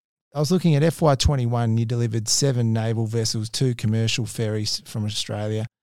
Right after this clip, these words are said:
three naval vessels from Austal U S A, two commercial ferries from Vietnam,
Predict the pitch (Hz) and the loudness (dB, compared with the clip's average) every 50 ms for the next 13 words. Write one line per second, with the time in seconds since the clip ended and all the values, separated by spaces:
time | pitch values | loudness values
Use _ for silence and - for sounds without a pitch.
0 | _ _ _ _ _ - - - 151 147 147 139 135 131 123 123 110 117 110 104 | _ _ _ _ _ -10 -2 2 4 6 6 6 4 4 2 2 0 -2 -2 -2
1 | 117 110 107 - 113 107 110 - - - 113 110 110 113 - - 113 107 107 110 | -2 -2 -2 -2 -2 -4 -6 -6 -4 -4 -2 0 0 -2 -2 -4 -6 -4 -4 -4
2 | 110 104 98 - - 113 104 107 107 110 - _ _ _ _ _ _ - - - | -4 -2 -2 -2 -2 -2 -2 -2 -4 -6 -8 _ _ _ _ _ _ -8 2 4
3 | 160 160 143 - 131 131 127 123 117 - 123 113 - - 123 120 117 117 110 - | 4 4 4 4 2 2 2 2 0 0 -2 -4 -4 -4 -2 -2 -2 -2 -2 -2
4 | - 117 110 110 117 117 - 117 113 113 113 110 110 107 107 110 | -2 -2 0 0 -2 -4 -4 -4 -2 -2 0 0 0 -2 -4 -6